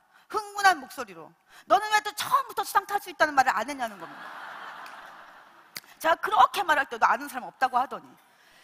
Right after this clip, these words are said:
그때부터 갑자기 이 친구가 아는 사람이 얼마나 많아지는지 막 회원가입을 시키고 자기가 스스로 말을 하고 그러면서 한 달에 십만 포인트를 쓰시는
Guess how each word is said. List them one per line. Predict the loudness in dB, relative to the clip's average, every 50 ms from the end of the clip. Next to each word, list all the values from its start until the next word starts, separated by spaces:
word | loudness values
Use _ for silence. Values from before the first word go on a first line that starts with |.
| _ _ _
그때부터 | -6 -4 -4 -2 _ 0 0 0 4 4 4 4
갑자기 | 4 0 -8 0 2 2 2 2 -4
이 | -8
친구가 | -10 -10 -12 -12 -2 4 4 6 6 6 2
아는 | 2 0 -4 -8
사람이 | -10 -8 -6 -6
얼마나 | -6 -4 6 8 8 10 10 8
많아지는지 | 6 4 4 2 0 0 -8 -18 -18 -18 -16 -14 -14 -8
막 | -6 -4 -4 -4 -2 2
회원가입을 | 2 2 4 4 4 4 4 2 -2 -8
시키고 | -12 -12 -10 -8 -10 -6 -4 0 0 0 0 0 -2 -4 -8 -12 -18 -20 -20 -14
자기가 | -4 -2 0 2 4 2
스스로 | 2 0 -6 -10 0 2 2 6
말을 | 8 8 6 6 4 2 -2 4 4
하고 | 4 4 4 0 -4 -4 -2 -4 -4 -6 -12 -20 _ _ _ _ _ _ _ _
그러면서 | -10 -10 -10 -10 -8 -4 -2 -2 -2 -2 -4 -10 -20 -20 _ _
한 | -12 -8 -6
달에 | -4 -4 -4
십만 | -6 -8 -6 -6 -6 -6 -6
포인트를 | -8 -14 -14 -14 -14 -18 -18
쓰시는 | -18 -18 -20 -18 -14 -14 -14